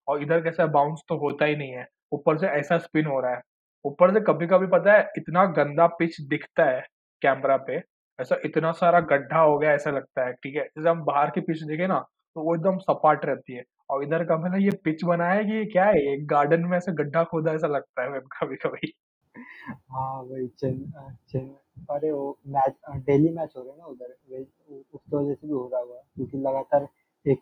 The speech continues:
Speaker 2: ही पिच पे मैच हो रहे हैं, उसकी वजह से वैसा पिच का हालत हुआ होगा मेरे ख्याल से।
Speaker 1: हाँ, वही, मेरे को लग रहा है ना, ज़्यादातर है ना, मजबूरी ज़्यादा बोल सकते हैं हम लोग, instead of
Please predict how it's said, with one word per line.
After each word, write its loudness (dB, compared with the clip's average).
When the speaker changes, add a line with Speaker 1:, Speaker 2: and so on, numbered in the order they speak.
Speaker 2:
ही 6
पिच -2
पे -6
मैच -12
हो -12
रहे -6
हैं, -6
उसकी -2
वजह -2
से -8
वैसा -8
पिच -6
का -4
हालत -6
हुआ -2
होगा -10
मेरे -20
ख्याल -20
से। -20
Speaker 1:
हाँ, 4
वही, 0
मेरे -6
को -2
लग 2
रहा 0
है 2
ना, 0
ज़्यादातर 0
है -2
ना, -6
मजबूरी -2
ज़्यादा 2
बोल 2
सकते -10
हैं -6
हम -12
लोग, -2
instead -4
of 2